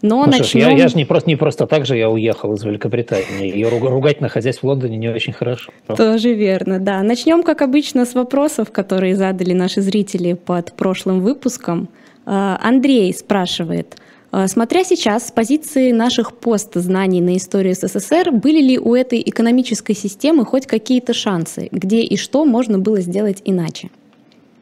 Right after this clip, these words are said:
Speaker 2: А, очень хороший вопрос, я его специально тоже отобрал из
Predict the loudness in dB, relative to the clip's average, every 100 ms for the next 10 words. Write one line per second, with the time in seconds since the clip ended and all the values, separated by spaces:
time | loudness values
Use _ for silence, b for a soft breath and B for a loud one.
0 | _ _ _ _ _ _ _ _ _ _
1 | _ _ 0 2 0 -2 -6 -6 -2 0
2 | 0 -2 0 0 2 2 0 2 0 0
3 | -2 -4 -2 0 0 -4 -2 -2 0 -2
4 | 0 0 0 -2 -6 -8